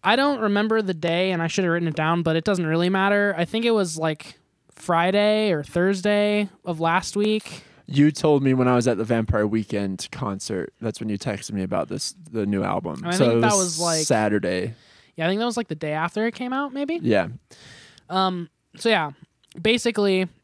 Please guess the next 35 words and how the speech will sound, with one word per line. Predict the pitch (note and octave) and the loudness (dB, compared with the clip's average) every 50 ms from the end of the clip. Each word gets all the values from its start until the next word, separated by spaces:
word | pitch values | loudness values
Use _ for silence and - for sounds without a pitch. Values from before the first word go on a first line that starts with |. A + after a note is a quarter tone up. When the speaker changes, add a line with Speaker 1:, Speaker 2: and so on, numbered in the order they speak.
| _ _ _ _ _ _ _ _ _ _ _ _ _ _ _ _ _ _ - - _ _ | _ _ _ _ _ _ _ _ _ _ _ _ _ _ _ _ _ _ -16 -16 _ _
Speaker 1:
Jack | - - G#3 G3 - | -2 0 2 2 2
White | G#3+ G#3 F#3+ | 2 0 2
has | E3+ F#3+ F#3+ F3+ | 0 0 0 0
some | - G#3+ | 0 0
record | G3 F3+ - E3 D#3+ | 0 0 0 -2 -6
stores. | - - E3 D#3+ D#3+ D#3+ D#3+ | -2 -2 0 0 0 -2 -4
He's | - E3 D#3 | -6 -6 -4
got | D#3+ E3 D#3+ D#3+ D#3+ | -2 0 0 0 0
one | D#3+ E3 E3+ F3 E3+ E3+ E3+ | -2 -2 -2 0 -2 -2 -4
in | E3+ E3 D#3+ D#3+ D#3+ D#3+ D#3+ D#3+ D#3+ D#3 | -4 -4 -4 -2 -2 -4 -4 -6 -8 -10
Detroit, | - - - G#3 G#3+ A3 A#3 A3+ E3+ | -12 -6 -2 0 0 2 0 -2 -2
one | D#3+ E3 E3+ E3 | -4 -4 -4 -4
in | D#3+ E3 | -4 -4
Nashville, | F3+ F#3 F#3+ F3+ - - F#3+ F#3 F#3 F3+ | -2 -2 -2 -2 -2 -2 0 0 0 0
one | E3+ E3 D#3+ | 0 -2 -4
in | D#3 D#3 | -4 -2
London. | D#3+ F3 F#3 F#3+ F#3 F#3 F#3 F#3 F#3 F#3+ - - _ _ _ - - - - - - - _ _ _ | -2 0 0 0 0 0 -2 -2 -4 -6 -6 -10 _ _ _ -20 -20 -20 -20 -20 -20 -20 _ _ _
And | - E3 E3 E3 E3 E3 D#3+ D#3 D3+ D3+ - _ _ _ | -6 -4 -2 0 0 0 -2 -4 -6 -8 -10 _ _ _
people | - G#3+ A3 - - G3 G3 F#3+ F#3 | -2 -2 -2 0 0 0 2 2 2
who | E3 F#3+ F#3 F3 E3+ E3 D#3+ | 2 2 2 2 2 0 -2
shopped | - - - G3+ F#3+ G#3 - - - | -2 0 0 2 2 2 -2 -4 -4
there | - E3+ E3 D#3+ D#3+ D#3 D3 D3 - - _ - | -2 -2 0 0 0 -2 -4 -6 -10 -14 _ -2
on | F3 F3+ F3 F3 F3 E3 | 0 2 2 0 0 0
that | E3+ F3 F#3 F3+ - | 0 0 0 0 -2
Friday, | - - F#3 F#3+ F#3+ F3+ D#3 D3+ D3+ D3+ D3+ D3+ D3+ D3 D3 _ _ _ _ _ _ _ _ _ _ _ _ _ _ _ _ - | -2 0 2 2 2 0 -2 -2 -4 -6 -6 -6 -8 -10 -14 _ _ _ _ _ _ _ _ _ _ _ _ _ _ _ _ -4
and | F#3 G3 | -2 0
no | G3 F#3+ | 2 2
matter | G3 G#3 G#3 F#3+ F#3 | 4 4 4 4 4
what | F3+ G3 G#3+ - | 2 2 0 0
they | G3+ F3+ | 0 0
bought, | D#3 - E3+ E3 E3 D#3 - | 2 2 2 2 2 0 -2
they | D#3 D#3+ | -2 -2
just | D#3+ E3+ D#3+ - - _ | -2 -2 -4 -6 -6 _
got | - E3 D#3+ D#3 D#3 D#3 D3+ - - _ - _ _ _ _ _ _ _ _ _ _ _ _ _ - | 2 2 2 2 2 0 -2 -4 -10 _ -20 _ _ _ _ _ _ _ _ _ _ _ _ _ -10
an, | E3 E3 D#3+ D#3+ D#3 D#3 D#3 | -6 -6 -4 -4 -6 -8 -8